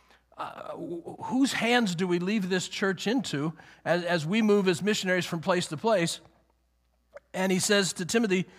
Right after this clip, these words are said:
"What I want you to do is," he said, "I want you to look out over the people. Look out over the congregation. Look out over the men that have put their faith and trust in Jesus Christ." And he says, "You look for these things."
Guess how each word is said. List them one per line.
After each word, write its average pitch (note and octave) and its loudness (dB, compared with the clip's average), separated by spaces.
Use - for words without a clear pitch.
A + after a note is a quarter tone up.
"What F#3+ 2
I G3+ 10
want A#3 6
you G3+ 0
to F#3 2
do F#3 2
is," E3+ -2
he F#3+ -4
said, F#3+ 2
"I F#3+ 6
want F#3 2
you F3 0
to F#3 2
look G#3+ 2
out G#3+ 8
over G3+ 6
the E3+ -2
people. F#3 -2
Look G#3 2
out G#3+ 10
over G3+ 6
the F#3+ 4
congregation. G3 4
Look G3 2
out G3+ 8
over F#3 4
the E3+ 2
men F#3+ 4
that E3+ 2
have D#3 -2
put G3 -2
their E3+ -2
faith G3 -2
and E3 -2
trust F#3 0
in E3 -2
Jesus E3 -2
Christ." G3 2
And E3 -4
he E3 -4
says, E3+ -2
"You A3 6
look A3+ 2
for F#3 0
these F#3 0
things." D3+ 0